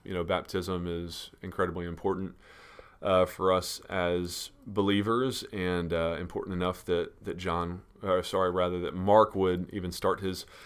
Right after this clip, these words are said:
gospel with this, uh, story of, um, Jesus' baptism and, and the beginning of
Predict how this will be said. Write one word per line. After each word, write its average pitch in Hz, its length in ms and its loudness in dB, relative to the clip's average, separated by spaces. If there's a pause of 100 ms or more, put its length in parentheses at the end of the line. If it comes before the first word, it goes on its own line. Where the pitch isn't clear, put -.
(180)
gospel 107 480 6
with 95 100 2
this, 98 280 -2 (280)
uh, 101 60 -4
story 123 420 10
of, 90 260 0 (120)
um, 85 460 -2 (180)
Jesus' 127 420 0
baptism 85 680 0
and, 82 200 -6
and 85 240 -6
the 87 40 -6
beginning 90 340 -2
of 82 180 -6